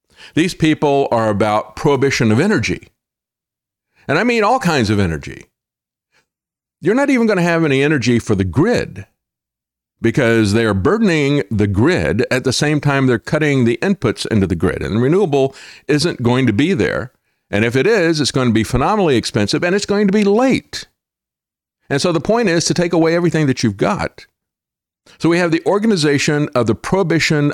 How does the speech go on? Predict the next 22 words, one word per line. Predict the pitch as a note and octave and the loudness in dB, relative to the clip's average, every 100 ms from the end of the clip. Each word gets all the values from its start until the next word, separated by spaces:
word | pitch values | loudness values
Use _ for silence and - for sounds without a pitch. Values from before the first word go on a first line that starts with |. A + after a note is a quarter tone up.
| - | 0
of | B2 A#2 G#2+ - _ _ - | 2 0 -4 -14 _ _ -2
Energy. | E3+ C#3 F2+ - - _ _ _ _ _ _ _ _ _ _ _ _ _ _ _ _ _ | 0 0 -2 -10 -14 _ _ _ _ _ _ _ _ _ _ _ _ _ _ _ _ _
And, | F2 E2+ D#2+ E2 | -4 -2 -2 -2
uh, | D#2 D2+ | -2 0
those | G#2+ C3+ - | 0 0 -2
are | F2 | -2
the | F2 | -2
countries | - G2 - D#2+ | -2 -4 -4 -4
that | E2 | -4
we | E2+ | -2
need | F2+ | -2
to | D#2+ | 0
worry | F#2 E2 | 0 -2
about. | C2 - - _ _ _ _ _ - | -6 -16 -20 _ _ _ _ _ -10
Uh, | C#2 C2+ F2+ | -8 -8 -4
more | G2+ F#3 | 0 0
dangerous, | E3+ F#3+ G#3 E3+ F#2+ - - - _ | 0 0 2 0 -2 -6 -12 -20 _
far | C#3+ F#3+ | -2 0
more | A3 | 0
dangerous | D#3 C#3+ A2+ G#2+ | 0 0 0 -2
than | G2 | 0
opec. | A2+ B2+ - | -2 -2 -8